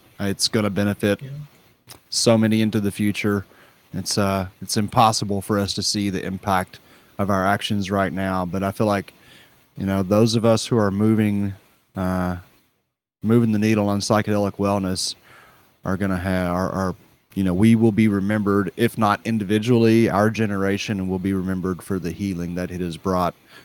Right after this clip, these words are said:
Speaker 1: And all those before us who have been, uh, subject to the unfair laws and imprisonment and, and, and
Speaker 2: Mm-hmm.
Speaker 1: judgment and, and just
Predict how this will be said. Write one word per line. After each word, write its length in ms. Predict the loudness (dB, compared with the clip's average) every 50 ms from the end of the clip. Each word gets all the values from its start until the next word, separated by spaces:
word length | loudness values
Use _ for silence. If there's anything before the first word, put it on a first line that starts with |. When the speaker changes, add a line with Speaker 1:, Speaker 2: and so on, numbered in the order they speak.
| -4 -2
Speaker 1:
And 120 | 0 2
all 260 | 6 8 8 8 8
those 240 | 8 8 6 6 6
before 380 | 4 0 0 2 2 4 4 4
us 220 | 2 2 0 -2
who 120 | -2 0 0
have 220 | 0 0 -2 -2
been, 300 | -2 -4 -2 -4 -6 -8 -10 -16 -20 -20 _ _ _ -6
uh, 280 | -4 -2 -2 -2 -2
subject 600 | -2 0 2 4 4 4 2 0 -2 -2 -2 _ -8
to 520 | -6 -4 -2 -2 0 0 0 -2 -2 -4 -6 -10
the 380 | -6 -4 -2 -2 -2 -2 -4 -4 -4
unfair 760 | -4 -4 -4 -4 -2 0 0 0 2 0 0 0 -2 -2 -6 _ _ _ _ _ _
laws 720 | -4 0 2 4 4 4 4 4 4 2 2 0 -2 -4
and 160 | -8 -8 -8 -8
imprisonment 960 | -8 -10 -6 -4 -2 -2 -2 -2 -4 -6 -6 -6 -6 -6 -6 -8 -10 -10 -10
and, 200 | -10 -10 -10 -10 _ _ _ -20 _ _ _
and, 300 | -6 -4 -4 -2 -4 -4 -6 -6
and 260 | -6 -4 -4 -4 -6
Speaker 2:
Mm-hmm. 300 | -8 -10 -14 -14 -14 -12
Speaker 1:
judgment 840 | -8 -2 2 4 6 6 6 4 2 0 0 0 0 0 -2 -4 -6
and, 220 | -6 -6 -4 -4
and 140 | -4 -4 -4
just 220 | -4 -2 -2 -2